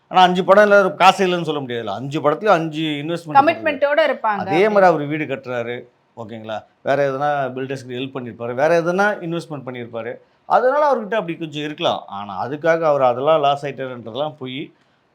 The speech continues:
Speaker 1: மனசு
Speaker 2: ரிட்டர்ன் போகும்போது கார் வந்துடுச்சு அப்படின்னு.
Speaker 1: ஆமா, ஆமா, ரிட்டர்ன் போறப்போ சர்வீஸ்ல இருந்து
Speaker 2: இவங்க
Speaker 1: கா-
Speaker 2: ரிட்டர்னும் ஆட்டோல போனதா நம்மளுக்கு முத்திரை கொடுத்திருவாங்க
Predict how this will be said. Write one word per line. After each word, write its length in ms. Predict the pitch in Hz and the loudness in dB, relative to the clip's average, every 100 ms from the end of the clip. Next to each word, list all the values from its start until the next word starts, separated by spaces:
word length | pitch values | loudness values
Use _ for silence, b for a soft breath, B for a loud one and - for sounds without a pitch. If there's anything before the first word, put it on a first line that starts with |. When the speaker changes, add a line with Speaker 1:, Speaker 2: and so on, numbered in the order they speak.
| _ | _
Speaker 1:
மனசு 320 | - 120 - 247 | -10 -6 -4 -2
Speaker 2:
ரிட்டர்ன் 300 | 285 359 320 | 0 0 0
போகும்போது 380 | 320 302 311 | -2 -2 -6
கார் 440 | 302 269 277 262 240 | -2 2 2 0 -8
வந்துடுச்சு 360 | 254 240 - | -8 -12 -12
அப்படின்னு. 260 | 247 226 - | -10 -8 -4
Speaker 1:
ஆமா, 380 | 131 135 135 117 | 0 0 -2 -4
ஆமா, 220 | 120 135 | -4 -4
ரிட்டர்ன் 340 | 131 165 165 | -6 -6 -4
போறப்போ 320 | 147 143 135 156 | -2 -4 -2 -4
சர்வீஸ்ல 140 | 143 151 | -2 -2
இருந்து 180 | - | -4
Speaker 2:
இவங்க 260 | 135 277 277 | -2 -2 0
Speaker 1:
கா- 180 | - 233 | 0 0
Speaker 2:
ரிட்டர்னும் 500 | 233 285 302 311 285 | 0 0 2 6 6
ஆட்டோல 320 | 302 294 277 | 4 0 -2
போனதா 440 | 277 269 277 302 | -2 -2 -2 -2
நம்மளுக்கு 220 | 262 247 302 | -2 -2 -4
முத்திரை 360 | 240 262 277 | -4 -4 -4
கொடுத்திருவாங்க 760 | 269 254 262 208 254 190 269 - | -4 -2 4 6 6 4 4 2